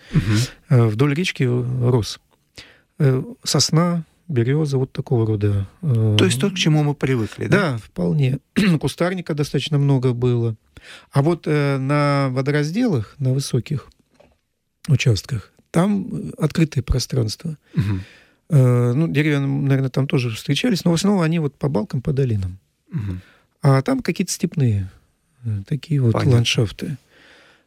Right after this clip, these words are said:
Speaker 2: Э, и, э, животные, опять же, какие здесь у нас, э, встречаются, кости каких животных? Ну, мамонт, п-, девяносто процентов костей
Speaker 1: На,
Speaker 2: Мам-,
Speaker 1: на
Speaker 2: мамонт.
Speaker 1: этом месте
Speaker 2: На этом месте.
Speaker 1: кости
Speaker 2: Нас-
Speaker 1: мамонта.
Speaker 2: Более девяносто процентов костей.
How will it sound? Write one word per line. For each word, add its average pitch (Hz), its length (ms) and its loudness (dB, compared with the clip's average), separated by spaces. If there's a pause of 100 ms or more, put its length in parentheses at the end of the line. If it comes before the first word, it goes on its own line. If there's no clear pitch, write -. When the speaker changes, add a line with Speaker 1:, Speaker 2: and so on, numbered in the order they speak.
Speaker 2:
Э, 131 320 4
и, 190 360 2
э, 147 200 -2
животные, 160 400 -2
опять 120 200 -4
же, 101 80 -10
какие 131 280 -2
здесь 104 340 -2
у 147 100 0
нас, 110 320 0
э, 107 380 0 (220)
встречаются, - 500 0
кости - 200 0
каких 139 260 0
животных? 107 480 -4 (340)
Ну, 170 100 6
мамонт, 117 360 0 (100)
п-, 165 120 -12 (200)
девяносто 127 460 2
процентов 135 480 -2
костей 180 420 0 (480)
Speaker 1:
На, 156 180 6
Speaker 2:
Мам-, - 60 2 (100)
Speaker 1:
на 143 100 4
Speaker 2:
мамонт. 156 180 2
Speaker 1:
этом 170 180 -2
месте 135 400 0
Speaker 2:
На 139 40 6
этом 170 220 0
месте. - 260 0
Speaker 1:
кости 165 300 0
Speaker 2:
Нас- 165 80 -4
Speaker 1:
мамонта. 123 680 0 (100)
Speaker 2:
Более 160 580 0
девяносто 143 460 -4
процентов 123 560 -2
костей. 127 480 -2